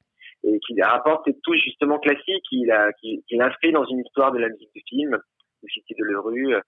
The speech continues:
et ce genre de, de, de compositeurs, de, que ce soit pas que de la musique synthétique d'ordinateur,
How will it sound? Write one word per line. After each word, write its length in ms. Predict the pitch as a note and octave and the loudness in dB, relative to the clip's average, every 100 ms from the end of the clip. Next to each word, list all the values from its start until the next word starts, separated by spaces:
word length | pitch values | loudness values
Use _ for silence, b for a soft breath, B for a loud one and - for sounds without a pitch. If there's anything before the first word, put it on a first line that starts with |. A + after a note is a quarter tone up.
| B B _ | B B _
et 60 | - | -14
ce 160 | - | -6
genre 100 | A2 | -4
de, 300 | G#2+ G#2 G2+ G2 | -2 0 -2 -2
de, 300 | G#2+ G#2 G2 - | -2 -2 -4 -6
de 80 | G2 | -12
compositeurs, 720 | - - A2+ B2 D#3 C#3+ A2 G#2+ | -12 -12 -12 -2 0 0 -2 -6
de, 60 | D3+ | -10
que 180 | - A2+ | -10 -10
ce 160 | - | -6
soit 140 | - D#3+ | -2 0
pas 100 | C#3+ | 0
que 120 | D3+ | 2
de 60 | |
la 80 | C3+ | 2
musique 220 | C3+ C3 | 2 -2
synthétique 440 | - C#3 C3+ D3 C3+ | -6 -8 -8 -8 -2
d'ordinateur, 580 | B2+ B2 C3+ - D3+ | 0 0 -4 0 -2